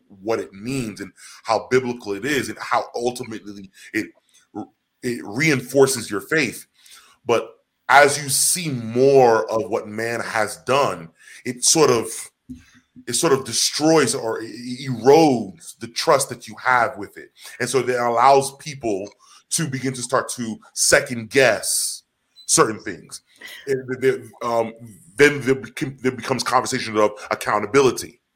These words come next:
right? Um, you know, okay, where does this money go? If this money is being u-, used in a particular way or whatever the case may be, we wanna know.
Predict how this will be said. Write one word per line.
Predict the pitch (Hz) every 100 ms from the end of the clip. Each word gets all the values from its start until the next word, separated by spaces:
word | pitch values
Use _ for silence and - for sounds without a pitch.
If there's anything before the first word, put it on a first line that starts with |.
| _
right? | 113 110 117 - - - -
Um, | 113 110 104 101 90 _ _ _
you | 113 123
know, | 107 101
okay, | 131 127
where | 113 131
does | 127
this | 123 110
money | 113 123 120
go? | 117 127 92 78 - _ -
If | - 113
this | 135
money | 131 139
is | 123
being | 120 127 120 110 104 - _
u-, | - 120 131 117
used | 135 131 120
in |
a | 120
particular | - - - 117 113
way | 113 123 120 110
or | 107
whatever | 113 113
the | 110
case | 127 120
may | 120
be, | 113 - - 123
we | 139
wanna | 120 123 117
know. | 117 123 92